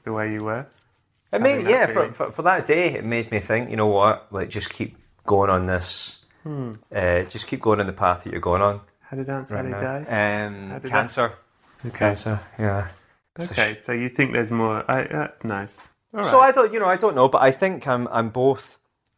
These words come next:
Speaker 2: I think the world and the universe is just such a mysterious place. I'm,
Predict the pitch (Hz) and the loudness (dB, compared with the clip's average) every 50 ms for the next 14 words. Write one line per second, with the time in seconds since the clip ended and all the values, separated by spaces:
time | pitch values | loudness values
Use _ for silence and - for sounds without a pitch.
0 | _ _ - - 123 156 175 165 151 131 110 120 123 131 131 139 135 131 131 117 | _ _ -2 -2 0 0 -2 -2 -2 0 2 4 4 4 2 -2 -4 -6 -8 -6
1 | 107 104 98 101 104 104 104 104 101 98 - 98 - 101 90 - 101 92 - 110 | -6 -6 -4 -2 -2 4 4 4 4 4 0 -6 -6 -6 -6 -6 -6 -6 -4 -4
2 | 98 90 - - 127 117 110 95 87 - - 95 87 92 90 - - - - _ | -6 -6 -4 -2 0 2 2 2 0 -2 0 0 0 2 0 -4 -6 -8 -14 _
3 | _ - - 98 98 98 | _ -6 -4 -4 -4 -4